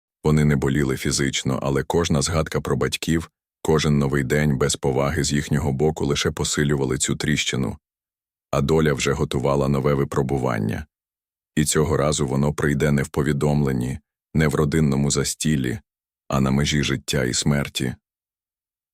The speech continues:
Тарас потрапляє в серйозну аварію під час прогулянки і впадає в кому. Свекруха звинувачує Олену в тому, що сталося, натякаючи, що якби він залишився з Мариною, нічого б не трапилося.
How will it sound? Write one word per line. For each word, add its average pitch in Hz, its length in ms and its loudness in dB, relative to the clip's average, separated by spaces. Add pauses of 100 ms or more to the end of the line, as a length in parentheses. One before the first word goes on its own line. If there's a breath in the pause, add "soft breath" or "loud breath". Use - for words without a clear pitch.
(120)
Тарас 80 340 0
потрапляє 73 560 0
в 69 60 -2
серйозну 71 560 0
аварію 69 500 0
під - 180 -6
час 67 200 0
прогулянки 71 640 0
і 65 40 0
впадає 65 480 0
в - 80 -4
кому. 57 460 -2 (480)
Свекруха 76 600 0
звинувачує 69 840 0
Олену 69 380 2
в - 80 -8
тому, 78 340 2
що 69 240 -2
сталося, 69 680 -2 (380)
натякаючи, 76 760 2
що - 200 -2
якби 71 360 0
він 69 160 0
залишився 67 640 0
з - 80 -2
Мариною, 71 600 2 (280)
нічого 73 540 2
б 62 80 -4
не 73 120 2
трапилося. - 760 -4